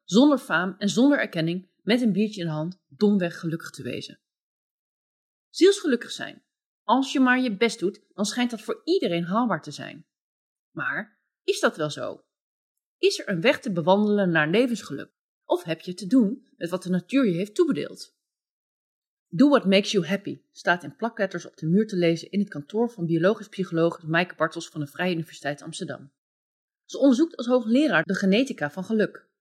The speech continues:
De spreuk biedt in elk geval hoop op eigen controle. Maar verschillen in geluk tussen mensen zitten voor een behoorlijk deel in de genen, vertelt Bartels. Iedereen heeft een genetische gevoeligheid.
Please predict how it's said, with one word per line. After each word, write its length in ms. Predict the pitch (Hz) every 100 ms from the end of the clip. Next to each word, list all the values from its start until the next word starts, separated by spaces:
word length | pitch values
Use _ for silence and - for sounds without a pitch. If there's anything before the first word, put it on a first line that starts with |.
| _ _ _ _
De 100 | -
spreuk 380 | 160 - 233 277
biedt 160 | 208 170
in 100 | -
elk 220 | 127 -
geval 260 | 170 165
hoop 260 | 139 165 262
op 100 | -
eigen 280 | - - 165
controle. 640 | - 220 220 185 139 147 _ _ _ _ _ _ -
Maar 80 | -
verschillen 360 | - 330 359
in 80 | 170
geluk 320 | - 165 -
tussen 240 | - 175 175
mensen 440 | 156 156 330 - _
zitten 280 | 208 214
voor 180 | - 196
een 100 | 156
behoorlijk 520 | 143 151 226 311 302
deel 240 | - 196 202
in 160 | 185
de 60 | 165
genen, 460 | - 254 185 135 -
vertelt 320 | - 151 139
Bartels. 560 | - 139 - - - _ _ _ _ _ _ _ _ _
Iedereen 420 | 330 349 240 226
heeft 220 | 190 190
een 80 | -
genetische 480 | - 160 208 208 160
gevoeligheid. 800 | - 151 285 202 147 - -